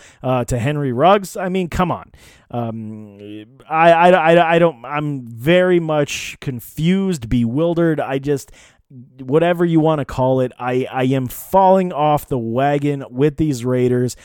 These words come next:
I think this could be a good squad. They have a good foundation. They have good pieces on this team. Youthful, talented, like, raw, real talent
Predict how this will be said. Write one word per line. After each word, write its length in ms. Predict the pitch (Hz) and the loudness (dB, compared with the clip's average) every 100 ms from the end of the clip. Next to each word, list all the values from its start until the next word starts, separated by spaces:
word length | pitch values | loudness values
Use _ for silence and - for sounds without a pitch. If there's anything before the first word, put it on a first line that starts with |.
| - _ | -20 _
I 160 | 131 165 | -2 0
think 240 | 196 180 | 0 -2
this 240 | 156 160 - | -2 -4 -4
could 320 | - 175 175 | 0 0 2
be 140 | 190 | 0
a 80 | 170 | 0
good 240 | 151 156 | 0 -2
squad. 420 | - - 143 143 135 | -4 -2 0 2 0
They 120 | 120 | -2
have 180 | 127 117 | -2 -4
a 40 | |
good 220 | 113 147 | -2 -2
foundation. 680 | - 151 127 123 127 - 131 | -2 -2 0 0 0 -2 -6
They 100 | 120 | -6
have 240 | 117 113 101 | -6 -6 -2
good 180 | 139 | -2
pieces 360 | 127 147 135 120 | -2 -4 -4 -6
on 220 | 127 131 | -4 -4
this 140 | 127 - | -4 -6
team. 280 | 131 123 - - - | -6 -6 -8 -16 -14
Youthful, 580 | 113 143 185 - 180 165 | -4 2 2 2 -2 -2
talented, 760 | - - 165 180 160 117 98 | -2 0 0 0 -4 -8 -8
like, 180 | 113 101 | -8 -8
raw, 560 | 101 123 190 180 156 110 | -8 0 4 4 2 -2
real 460 | 120 147 190 156 113 | -2 0 2 0 -2
talent 500 | - 151 160 135 | -6 -2 -2 -4